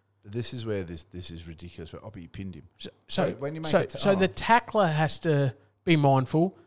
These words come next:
Speaker 2: but the bloke getting tackled doesn't need to defend himself.
Speaker 1: What happens when you don't pi-, when you don't pin his arm and you tackle him?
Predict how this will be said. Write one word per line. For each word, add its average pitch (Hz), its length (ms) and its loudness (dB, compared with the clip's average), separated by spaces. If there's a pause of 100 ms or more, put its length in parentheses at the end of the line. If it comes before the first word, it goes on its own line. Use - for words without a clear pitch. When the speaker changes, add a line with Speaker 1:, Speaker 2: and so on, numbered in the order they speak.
(140)
Speaker 2:
but 196 140 2
the 175 80 4
bloke 214 240 4
getting 180 260 0
tackled 185 540 2
doesn't 175 360 6
need 160 220 6
to 151 80 0
defend 170 320 -2
himself. 160 300 -2
Speaker 1:
What 170 120 -2
happens 170 280 -8
when 156 80 -8
you 139 60 -10
don't 127 220 -4
pi-, - 160 -16
when 120 140 -8
you 113 80 -6
don't 110 180 -6
pin 117 140 -8
his 104 160 -8
arm 107 200 -6
and 92 80 -10
you 87 40 -10
tackle 117 320 -10
him? 73 100 -18